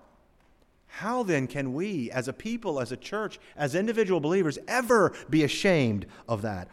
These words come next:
or shamed by it? Yes. Ashamed of it? Never. In other words, think about it this way. The very reasons why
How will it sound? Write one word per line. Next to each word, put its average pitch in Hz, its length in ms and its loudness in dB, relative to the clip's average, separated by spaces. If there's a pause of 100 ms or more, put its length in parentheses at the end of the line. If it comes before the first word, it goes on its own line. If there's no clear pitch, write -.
or 127 160 0
shamed 123 600 0 (760)
by 143 240 4
it? 254 320 2
Yes. 120 460 -4
Ashamed 120 480 0
of 139 240 0
it? 185 200 -4 (220)
Never. 104 380 -10 (1300)
In 139 80 -2
other 254 160 2
words, 208 160 2
think 240 180 -2
about 185 180 0
it - 40 -6
this 214 180 -4
way. 131 200 0 (180)
The 131 140 -2
very 214 400 4
reasons 180 560 0
why 120 460 4